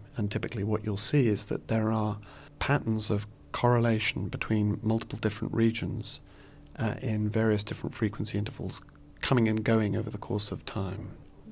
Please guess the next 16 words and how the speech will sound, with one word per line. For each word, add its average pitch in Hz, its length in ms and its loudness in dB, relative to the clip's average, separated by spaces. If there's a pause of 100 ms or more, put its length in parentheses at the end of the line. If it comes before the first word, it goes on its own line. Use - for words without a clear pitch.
That's 107 260 -2
one 107 160 2
thing 98 200 -2
that - 120 -8
you 101 80 -6
can 104 140 -4
do. 151 240 2 (420)
The 117 80 4
other 113 140 2
thing, 110 500 0 (120)
to - 100 -6
take 104 240 -2
it - 160 -4
a - 40 -4
little 113 220 2
bit 101 160 -2